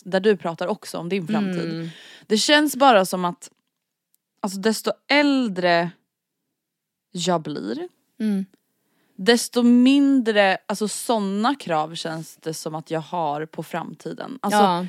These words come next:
Speaker 1: för
Speaker 2: verkligen.
Speaker 1: att vara lycklig.
Speaker 2: Ja.
Speaker 1: Det känns som att så här, när vi var i den åldern, det var så mycket krav på typ så här, vilket jobb man skulle ha eller exakt vart i sitt förhållande man ska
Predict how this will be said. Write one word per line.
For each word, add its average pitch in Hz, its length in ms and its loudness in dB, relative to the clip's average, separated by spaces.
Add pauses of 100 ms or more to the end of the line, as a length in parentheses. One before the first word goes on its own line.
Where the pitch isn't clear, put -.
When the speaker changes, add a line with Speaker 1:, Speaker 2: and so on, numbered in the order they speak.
(100)
Speaker 1:
för 196 60 -10
Speaker 2:
verkligen. 185 500 2
Speaker 1:
att 160 60 0
vara 170 220 4
lycklig. 214 840 -2
Speaker 2:
Ja. 196 300 -6
Speaker 1:
Det 196 60 -2
känns 240 200 2
som 220 100 -4
att 202 100 -2
så 196 60 -2
här, 180 60 -2
när 180 80 -2
vi 226 260 0
var 185 120 0
i 180 60 2
den 233 320 0
åldern, 165 520 -6 (920)
det 202 160 -2
var 220 140 2
så 233 120 -6
mycket 202 300 -4
krav 185 520 2
på 180 140 -8
typ 160 240 -4
så 151 100 -4
här, 156 40 -2
vilket 170 320 -8
jobb 202 380 0
man 202 180 -4
skulle 180 240 -8
ha 165 360 -2
eller 160 200 -4 (320)
exakt - 500 -4
vart 185 580 4
i 175 200 -4
sitt 170 200 -8
förhållande 175 680 -2
man 156 200 -8
ska 151 420 -8